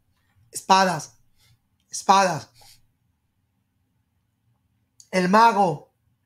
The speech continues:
la carta del diablo. Veo que te mudas, te vas a mudar,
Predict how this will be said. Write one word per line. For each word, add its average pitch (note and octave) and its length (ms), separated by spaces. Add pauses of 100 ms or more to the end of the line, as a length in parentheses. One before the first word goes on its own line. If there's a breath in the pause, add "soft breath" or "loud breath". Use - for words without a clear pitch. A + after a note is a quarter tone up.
(540)
la D#3 160
carta G3 320
del E3+ 180
diablo. F#3 560 (880)
Veo F3+ 220
que F3+ 360 (160)
te F3 140
mudas, F3 720 (800)
te E3+ 100
vas D#3+ 300
a F3 140
mudar, E3 520